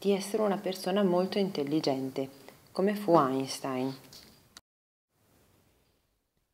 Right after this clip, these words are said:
In questa frase si parla di utilizzo di nome proprio Einstein per antonomasia,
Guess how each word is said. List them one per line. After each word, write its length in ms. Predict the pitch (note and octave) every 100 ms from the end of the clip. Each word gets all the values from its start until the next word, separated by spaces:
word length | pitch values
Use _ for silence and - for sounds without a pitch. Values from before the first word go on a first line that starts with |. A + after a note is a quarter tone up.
| _ -
In 120 | F3
questa 380 | G#3+ G3+ G#3 F#3+
frase 580 | - D#3+ D#3 D3+ G3+ C4+ - - -
si 200 | - F#3
parla 520 | F3+ D3+ D3 D3 D3+ - -
di 160 | F3 F3+
utilizzo 680 | F3+ E3+ F3 D#3 D3+ - D#3 -
di 200 | - E3
nome 320 | F3 G3 E3
proprio 560 | D3 D#3 D#3+ - - C#3+ - -
Einstein 920 | - D3+ D3 C#3 - D#3 D#3 E3+ G#3 - - - - _
per 440 | F#3 D#3+ D#3 - -
antonomasia, 1080 | F3 E3 D#3+ D3+ D#3+ D3+ C3+ C3+ D3 D3